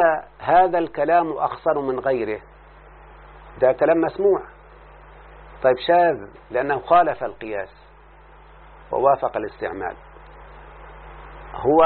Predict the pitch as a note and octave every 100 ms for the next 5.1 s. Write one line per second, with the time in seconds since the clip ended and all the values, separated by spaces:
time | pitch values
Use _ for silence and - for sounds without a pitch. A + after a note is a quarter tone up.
0 | E3 - D3+ F3+ E3+ D#3 E3 E3+ D3 D#3
1 | - F3+ D#3+ D3 C#3 F#3 F#3 F#3+ F#3+ _
2 | _ _ - - C#3 C#3 C3 F3 D3+ C#3+
3 | E3 E3+ - C#3+ - - F#3+ F#3 C3+ C3+
4 | C3+ - A#2 B2+ A#2+ B2+ A#2 A2+ G#2 G#2+